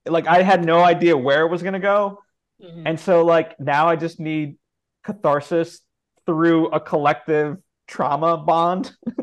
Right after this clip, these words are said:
Speaker 2: Yeah, it's like, "You need someone else to talk about it." That was my thing with Never Let Me Go. I was like, "I need more people to read this so I can talk about it." I get it.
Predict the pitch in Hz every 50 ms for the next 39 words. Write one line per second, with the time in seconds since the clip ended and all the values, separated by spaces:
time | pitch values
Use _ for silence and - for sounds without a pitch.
0 | - 262 - 233 233 208 202 214 220 240 233 208 233 262 262 277 269 254 294 254
1 | 233 220 196 196 208 - 240 196 - 196 170 170 170 160 165 160 160 165 - -
2 | - - 226 254 320 370 330 294 277 311 392 427 - - 196 214 220 285 302 277
3 | 226 240 240 262 262 277 285 269 285 277 277 208 - 220 226 220 - 220 220 220
4 | 233 269 330 370 285 - 247 247 247 269 220 214 208 269 320 262 208 - - 202
5 | 202 226 - 185 175 - 277 285 - 220 226 185 - 285 254 - - _ _ _
6 | _ _ - 185 185 156 175 175 170 165 - -